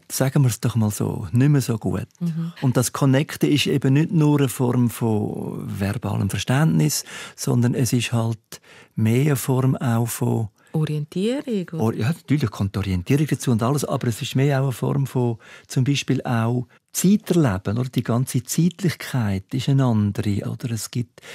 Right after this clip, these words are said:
Speaker 1: die Vergangenheit schwindet ja durch den Gedächtnisverlust und auch die Zukunft gibt's in dem Sinn immer weniger.
Speaker 2: Mhm, mhm.
Speaker 1: Es ist häufig im Grunde genommen ein z-, völlig andere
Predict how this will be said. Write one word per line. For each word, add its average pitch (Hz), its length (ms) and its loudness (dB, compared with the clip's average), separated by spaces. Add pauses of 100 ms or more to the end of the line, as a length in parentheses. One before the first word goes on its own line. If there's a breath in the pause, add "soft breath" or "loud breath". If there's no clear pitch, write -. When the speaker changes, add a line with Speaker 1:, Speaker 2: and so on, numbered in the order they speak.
(140 loud breath)
Speaker 1:
die - 80 -20
Vergangenheit 120 680 0 (400 loud breath)
schwindet 147 600 2
ja 165 160 2
durch 156 160 0
den 147 100 -2
Gedächtnisverlust 143 1120 0 (300 loud breath)
und 117 160 2
auch 104 60 2
die 98 60 -4
Zukunft 147 760 0
gibt's 123 200 -2
in 123 80 -2
dem 120 220 2
Sinn 127 320 2 (400 loud breath)
immer 131 320 4
weniger. 101 520 2
Speaker 2:
Mhm, 175 480 -10
mhm. 170 60 -4
Speaker 1:
Es 98 160 -4
ist 101 180 -6
häufig 143 500 -2 (100)
im 123 140 0
Grunde 123 380 -2
genommen 123 300 0
ein 110 320 0 (120)
z-, - 280 -14 (260)
völlig - 520 -4 (120)
andere 123 680 2